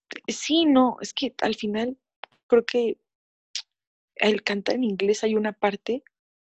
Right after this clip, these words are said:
en la que inconscientemente lo hacemos, no sé, como el hacer una canción en inglés es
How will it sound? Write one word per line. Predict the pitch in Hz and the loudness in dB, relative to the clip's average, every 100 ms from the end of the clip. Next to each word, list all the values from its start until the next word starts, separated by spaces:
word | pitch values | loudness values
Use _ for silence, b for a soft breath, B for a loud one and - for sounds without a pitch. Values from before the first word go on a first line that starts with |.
| _ _ _ _ | _ _ _ _
en | 202 196 | -2 -2
la | 190 | -2
que | - | 0
inconscientemente | 196 190 - 185 180 196 - 226 226 202 247 | 2 0 0 0 0 -2 0 0 0 0 0
lo | 208 | 0
hacemos, | - 208 208 214 226 - - - - _ _ _ _ - B B B | 0 -2 0 0 0 -2 -6 -8 -12 _ _ _ _ -14 B B B
no | 247 | -4
sé, | 254 233 190 - B B | -2 0 -2 -6 B B
como | - 220 214 185 - _ _ _ _ _ _ - | 0 4 4 4 -2 _ _ _ _ _ _ 0
el | 226 | 2
hacer | 240 302 | 4 2
una | 320 | 2
canción | 311 208 220 233 | 2 0 2 2
en | 240 | 2
inglés | 202 196 208 277 - - _ _ _ _ _ _ _ _ _ 220 _ _ _ _ _ _ _ _ _ _ - - _ _ | 0 2 2 2 -4 -12 _ _ _ _ _ _ _ _ _ -20 _ _ _ _ _ _ _ _ _ _ -20 -20 _ _
es | 240 247 - - | 4 4 4 -8